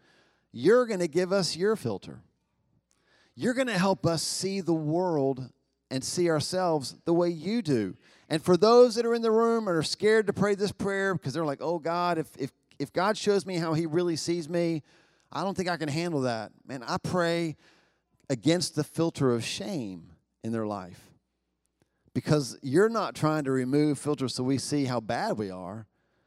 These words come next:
You're trying to put a filter in place so that we see how good you are and how much you love us.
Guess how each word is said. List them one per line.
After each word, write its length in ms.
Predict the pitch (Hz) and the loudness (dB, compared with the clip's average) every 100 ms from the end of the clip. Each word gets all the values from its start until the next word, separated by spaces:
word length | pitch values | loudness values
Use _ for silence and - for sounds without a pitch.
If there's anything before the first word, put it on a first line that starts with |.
| _ | _
You're 180 | 120 196 | 2 2
trying 260 | - 151 131 | 2 -2 -2
to 60 | |
put 200 | - 131 | 0 0
a 60 | 123 | 2
filter 320 | - 135 127 | 2 0 0
in 60 | 117 | -4
place 260 | 139 131 | -4 -4
so 100 | - | -4
that 120 | 110 | -6
we 80 | 113 | -6
see 180 | 120 135 | -6 -4
how 160 | 131 127 | -4 -6
good 340 | 95 143 135 | -4 -2 -2
you 360 | 107 131 214 - | -6 -6 -6 -6
are 380 | - - - _ _ _ _ _ _ _ _ _ _ _ _ _ _ _ | -16 -20 -20 _ _ _ _ _ _ _ _ _ _ _ _ _ _ _
and 160 | - 113 | -12 -8
how 260 | 131 147 156 | -6 -6 -6
much 440 | 135 143 139 - | -4 -4 -4 -8
you 300 | 117 131 113 | -4 -2 -2
love 280 | 104 110 107 | -2 -4 -8
us. 380 | - - - | -14 -14 -14